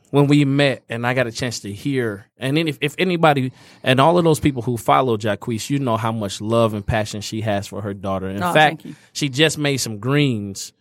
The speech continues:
Speaker 1: uh, here for Thanksgiving. Had Ja-, had
Speaker 2: Lord help.
Speaker 1: Jasmine and her friends knocked out.
Speaker 2: Yeah, 'cause you, you know, people are like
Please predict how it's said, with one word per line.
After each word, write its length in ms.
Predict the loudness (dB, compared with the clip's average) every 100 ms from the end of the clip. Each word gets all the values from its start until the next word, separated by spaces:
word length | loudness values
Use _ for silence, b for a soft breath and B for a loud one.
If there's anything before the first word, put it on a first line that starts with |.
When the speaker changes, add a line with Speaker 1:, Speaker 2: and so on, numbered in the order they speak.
| _ 0
Speaker 1:
uh, 200 | 2 4
here 280 | 4 4 4
for 260 | 4 4
Thanksgiving. 640 | 4 0 0 -2 0 0 0
Had 460 | 0 2 2 0
Ja-, 220 | 0 2 2
had 0 |
Speaker 2:
Lord 100 | -2
help. 180 | -2 0
Speaker 1:
Jasmine 400 | 0 0 0 -2
and 120 | -2 -2
her 100 | -4
friends 400 | -4 -4 -4 -6
knocked 640 | -8 0 2 0 -4 -20 _ 2
out. 440 | 4 4 0 -14 B -8
Speaker 2:
Yeah, 240 | 0 2 4
'cause 180 | 0 -2
you, 60 | -4
you 160 | -2
know, 260 | 4 4 4 -2 -2
people 220 | 0 2
are 40 |
like 240 | 2 2